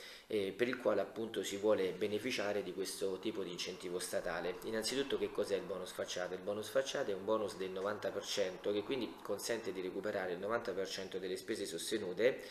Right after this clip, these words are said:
per il recupero, eh, del, mm, aspetto architettonico ed estetico delle facciate di alcuni edifici. Eh, spese che possono essere recuperate attraverso il meccanismo diretto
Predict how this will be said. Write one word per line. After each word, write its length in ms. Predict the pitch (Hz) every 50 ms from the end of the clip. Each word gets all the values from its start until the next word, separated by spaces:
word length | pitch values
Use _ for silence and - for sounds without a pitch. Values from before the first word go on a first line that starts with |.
| - - - - - - - -
per 240 | - - 135 131 117
il 220 | 110 101 104 101
recupero, 880 | 98 110 117 113 120 120 107 87 98 98 95 98 95 95 90 - - -
eh, 380 | - 104 95 95 98 95 90 92
del, 440 | 95 110 113 107 104 101 95 95 92 -
mm, 360 | 95 92 98 95 95 95 90 82
aspetto 460 | 67 - - - - 110 113 - 101
architettonico 840 | 101 - - 95 - 101 98 - - 110 104 98 92 87 95 92 -
ed 140 | - 104 95
estetico 640 | 101 104 - - - 104 95 87 - 90 90 - -
delle 240 | 101 110 101 98
facciate 500 | 98 - 131 127 - - 101 98 95 95
di 60 | 90 95
alcuni 360 | 95 95 - - 101 98 95
edifici. 540 | 90 92 87 - 85 80 82 - 90 90 - - - - - - - - - - - - -
Eh, 280 | - 110 104 98 101 101 - 113 113 101
spese 380 | 95 - - - 113 101 98 87
che 100 | 95 98
possono 420 | - 104 104 - - - 95 98
essere 380 | 98 98 - - 104 87 95 95
recuperate 480 | 95 90 113 110 113 107 104 101 92
attraverso 500 | 95 90 - 98 98 98 101 101 - -
il 60 | 95
meccanismo 540 | 95 98 95 - 101 98 98 95 95 98 98
diretto 760 | 92 98 98 107 101 98 - - - - 98 92 90 - -